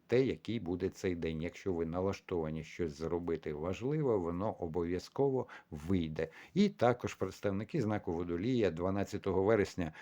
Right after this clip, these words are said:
можуть зустрітися чи переговорити з представником знаку Козиріг. І ця зустріч буде дуже доречна, бо Козиріг,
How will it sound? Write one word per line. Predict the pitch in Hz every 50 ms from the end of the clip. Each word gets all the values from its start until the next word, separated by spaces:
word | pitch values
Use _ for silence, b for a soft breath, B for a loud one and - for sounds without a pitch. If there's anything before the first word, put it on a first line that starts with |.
| B B B
можуть | - 202 165 160 131
зустрітися | 92 107 101 - - - 131 143 147 - 113 - - 117 107
чи | - - 113
переговорити | - - 92 87 87 82 85 87 82 85 98 131 139 - - 117 104 B B B
з | B - -
представником | - 151 135 - - - - 92 80 76 73 78 - - - 135 139 120
знаку | 87 78 82 85 95 95 - - 87
Козиріг. | 82 - - 95 87 - 87 82 80 82 87 90 -
І | - 82
ця | 78 - - 87 80
зустріч | 71 - 135 139 - - - 98 85 -
буде | 76 78 107 107 90 85
дуже | 78 76 76 85 107 131 135 - 123 - B B B B
доречна, | - 104 101 90 90 90 82 - - 85 80
бо | 76 76 87
Козиріг, | - - 92 87 - 82 85 85 107 139 - -